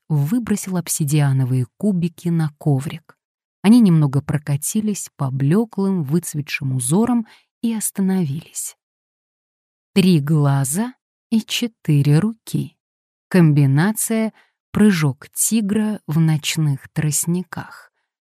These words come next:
откашлившись, торжественно проговорил старик. Тут же все вокруг снова ожило. Запели птицы, зашелестели листья деревьев под порывами ветра,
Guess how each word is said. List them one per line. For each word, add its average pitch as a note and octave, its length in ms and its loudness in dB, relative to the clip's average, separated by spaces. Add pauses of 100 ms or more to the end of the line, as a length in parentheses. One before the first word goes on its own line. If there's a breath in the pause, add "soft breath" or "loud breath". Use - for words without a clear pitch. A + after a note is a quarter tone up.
откашлившись, - 920 -4 (320 soft breath)
торжественно D3 880 -2
проговорил C#3 640 -2
старик. - 640 -4 (1400)
Тут B3+ 220 2
же A3 220 -2
все - 280 -4
вокруг D3 480 -2
снова D3 520 0
ожило. D3+ 500 -6 (580 loud breath)
Запели D#3 460 0
птицы, A3 640 -4 (240 loud breath)
зашелестели F#3 880 -2
листья C#3+ 480 -2
деревьев F#3+ 720 -2
под - 200 -8
порывами D#3 520 0
ветра, D3 480 -2